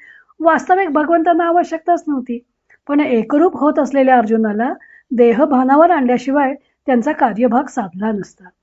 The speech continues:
त्यामुळे या प्रश्नाच्या निमित्ताने अर्जुनाचा नाहीसा झालेला देहाहंकार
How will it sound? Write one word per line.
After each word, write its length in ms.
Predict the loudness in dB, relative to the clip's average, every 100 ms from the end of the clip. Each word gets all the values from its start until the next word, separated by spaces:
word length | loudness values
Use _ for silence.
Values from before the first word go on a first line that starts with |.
| _ _ _
त्यामुळे 440 | -2 0 0 0 0
या 120 | 0
प्रश्नाच्या 520 | 0 -4 -4 -4 -4
निमित्ताने 720 | -2 -2 -2 -2 -2 -2 -4 -8 -20 -12
अर्जुनाचा 680 | -2 -2 0 2 2 4 2
नाहीसा 420 | 2 0 0 0
झालेला 460 | 0 0 0 0 0
देहाहंकार 800 | -2 -2 -4 -4 -4 -2 -4